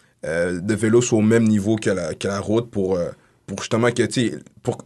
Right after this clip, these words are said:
pour qu'au moins la voiture dise pas, « Ah, je peux faire attention, je peux vu le cycliste », tu sais. T'as vu le trottoir qui, qui s'élève, fait que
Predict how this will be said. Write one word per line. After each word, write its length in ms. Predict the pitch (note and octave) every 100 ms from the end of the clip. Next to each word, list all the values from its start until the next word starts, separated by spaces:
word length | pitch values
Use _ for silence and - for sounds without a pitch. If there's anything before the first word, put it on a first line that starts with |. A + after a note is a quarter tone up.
| -
pour 120 | - B2+
qu'au 120 | C3+
moins 200 | D3+ F#3
la 100 | C#3
voiture 220 | A#2 C3+
dise 140 | A#2
pas, « 160 | - D3+
Ah, 220 | D3+ E3+ D#3
je 60 |
peux 80 | B2+
faire 80 | D#3
attention, 420 | C#3 B2+ A2+ C#3
je 60 | B2
peux 60 | C#3
vu 40 |
le 60 | C#3
cycliste », 380 | G#2+ C3 B2+ B2+
tu 60 | B2+
sais. 60 | B2+ - _ _
T'as 100 | -
vu 100 | D3
le 80 | D3+
trottoir 460 | C3 A#2 C3 B2 G#2+
qui, 140 | G#2+
qui 100 | G2
s'élève, 300 | - G#2+ G2+
fait 180 | G2
que 80 | F#2